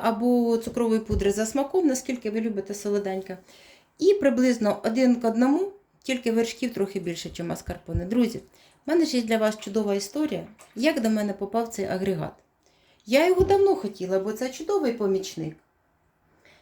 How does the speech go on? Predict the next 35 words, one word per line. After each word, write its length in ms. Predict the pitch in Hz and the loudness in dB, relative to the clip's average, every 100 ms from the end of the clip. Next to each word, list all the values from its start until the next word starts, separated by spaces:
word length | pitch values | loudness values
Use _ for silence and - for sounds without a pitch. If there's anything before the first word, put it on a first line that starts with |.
| _ - | _ -8
Але 200 | 220 214 | -4 -4
ж 100 | - | -4
ціна 260 | 262 339 | 2 2
така 260 | 349 277 262 | 2 0 0
висока, 480 | 247 247 233 226 220 | 0 0 -2 0 0
і 100 | 196 | 0
в 20 | |
мене 240 | 196 196 | 0 -2
наче 320 | 185 180 180 180 - | -2 -4 -8 -12 -10
то 60 | |
є, 220 | 180 175 175 | -8 -6 -4
є 120 | 165 - 185 | -6 -8 -2
міксер. 420 | 233 - - 254 - _ - - - _ | -2 -2 -6 -8 -10 _ -20 -20 -20 _
Приходжу 560 | - 165 277 330 - 254 | -12 -8 -2 -2 -2 -4
я 380 | 240 233 233 233 170 | 0 0 -2 -6 -14
в 80 | |
один 240 | 175 226 240 | -6 0 0
банк 380 | 175 180 185 - | 0 -4 -4 -10
речей. 360 | 156 - 156 160 - | -12 -10 -12 -12 -10
Принесла 500 | 190 196 190 247 240 | -4 -4 -2 -2 -2
свій 340 | - 165 165 | -6 -10 -10
одяг, 380 | 190 254 302 277 - | -4 -4 -2 -6 -8
речі, 540 | - 202 294 - 285 - _ _ _ | -6 -4 -4 -6 -10 -10 _ _ _
які 340 | 208 214 208 190 | -6 -4 -2 -2
ще 160 | 208 | -2
дуже 300 | 196 202 165 | -2 0 0
хороші, 520 | 160 214 339 - 294 285 | -2 0 0 -2 -6 -6
але 240 | 190 220 | -4 0
мені 240 | 247 214 208 | 0 0 -4
не 80 | |
потрібні. 540 | 196 - - 151 - - _ _ _ _ _ _ | -8 -10 -8 -10 -10 -14 _ _ _ _ _ _
І 100 | 320 | -4
прийшла 400 | 392 381 381 440 | 0 0 0 2
одна 240 | 403 277 302 | 4 6 6
жіночка 640 | 285 349 320 - 214 | 6 2 2 -2 -4